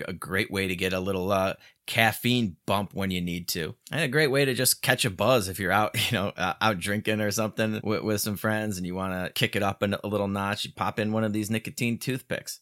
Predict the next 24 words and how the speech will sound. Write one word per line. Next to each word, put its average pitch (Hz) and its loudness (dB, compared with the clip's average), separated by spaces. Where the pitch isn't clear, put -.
So 107 0
go 107 2
check 123 4
them 135 2
out 101 2
at 98 -2
zippix 110 2
toothpicks - -2
dot 90 0
com. 101 2
That 90 2
is 90 -2
Z 90 0
as 92 0
in 92 -4
zebra, 98 0
I 110 4
P 143 -4
P 107 -2
I 127 2
X, - -2
toothpicks - -2
dot 95 2
com. 95 2